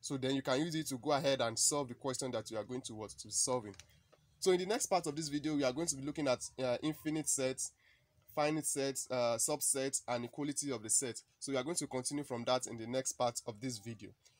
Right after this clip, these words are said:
So if you have any question with what we have, we have looked at so far, please leave it in the comment section below, and I'll be willing to mod-, uh, to be,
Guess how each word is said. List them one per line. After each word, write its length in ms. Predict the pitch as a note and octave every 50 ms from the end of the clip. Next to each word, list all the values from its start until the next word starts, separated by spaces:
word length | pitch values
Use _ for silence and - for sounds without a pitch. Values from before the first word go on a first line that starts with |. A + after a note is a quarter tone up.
| _ _
So 120 | - - E3
if 120 | D3+ -
you 80 | F3+ F#3+
have 140 | G#3 F#3+ F#3+
any 120 | F#3 F#3
question 380 | - - F3 E3 - - E3 D3+
with 160 | C#3 C3 D3+
what 160 | D3+ D3+ -
we 80 | C#3 B2+
have, 140 | B2 A#2+ A2+ - _ _ _ _ _ _ _ -
we 80 | C3 C3
have 140 | B2+ B2 B2+
looked 200 | D3+ D#3 C#3 D3+
at 160 | C#3 C#3 -
so 200 | - - D3 C#3
far, 280 | - - A#2+ A#2+ A#2+ A#2+ _ -
please 200 | D3+ D#3+ D3 D3
leave 140 | D#3+ D3
it 120 | D3 C3+ -
in 80 | C3
the 60 | A#2+ A#2+
comment 300 | - D3 C#3 C#3+ C#3 -
section 340 | - B2+ - - C3 B2
below, 320 | A2+ A#2 A2+ A2+ A2+ A#2 - _ - _ - A#2
and 160 | A#2+ A#2+ A#2+
I'll 300 | A#2+ A#2+ B2 B2+ A#2 G2+ - _ _ _ _ _ _ _ -
be 120 | B2 B2
willing 260 | B2 C#3+ D3+ D#3 D#3+ D3+
to 120 | - C#3
mod-, 240 | B2+ C3 C3+ C3+ - -
uh, 220 | B2 A#2+ A#2+ A#2
to 140 | - - B2
be, 180 | A#2+ B2 A#2+